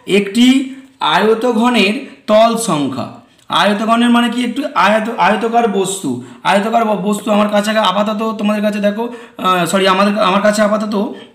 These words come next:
রাবার, রাবার আছে একটা, এটা আয়তকার বস্তু, যেটার বলেছে, আহ, তল সংখ্যা,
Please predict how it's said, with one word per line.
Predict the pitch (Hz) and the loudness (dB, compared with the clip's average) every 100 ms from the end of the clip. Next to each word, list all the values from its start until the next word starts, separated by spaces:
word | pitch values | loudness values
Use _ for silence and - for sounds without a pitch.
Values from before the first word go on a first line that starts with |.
| _ _ _ - - | _ _ _ -20 -8
রাবার, | 135 160 180 185 151 139 139 | -2 0 0 0 0 -2 -2
রাবার | 165 226 226 | 0 2 0
আছে | 202 180 | 0 -2
একটা, | 156 - | -4 -2
এটা | 196 190 | -2 0
আয়তকার | 180 180 185 180 165 | 0 0 -2 -4 -4
বস্তু, | 156 - 240 359 - - _ _ _ _ | -8 -4 -4 -4 -8 -20 _ _ _ _
যেটার | 135 - 208 202 208 320 - - - | -2 0 2 2 2 -4 -14 -20 -16
বলেছে, | 156 160 185 202 226 196 233 - - _ 175 | -8 -2 0 2 2 2 0 -6 -16 _ 0
আহ, | 160 | 0
তল | 160 208 214 247 240 | 0 2 4 4 2
সংখ্যা, | 220 185 156 135 | 0 0 0 -4